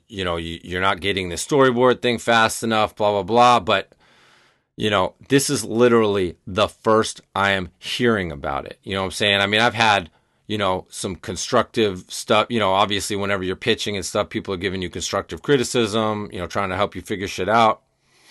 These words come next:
You know, but I have no formal training in this. They bring me along. They bring me out there.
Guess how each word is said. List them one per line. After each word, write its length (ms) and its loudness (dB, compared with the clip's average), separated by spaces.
You 80 -6
know, 60 -4
but 60 4
I 40 4
have 120 0
no 260 4
formal 380 0
training 420 -4
in 160 -6
this. 340 -10
They 120 -4
bring 320 0
me 120 4
along. 580 2
They 80 -8
bring 320 -2
me 160 2
out 220 2
there. 300 -6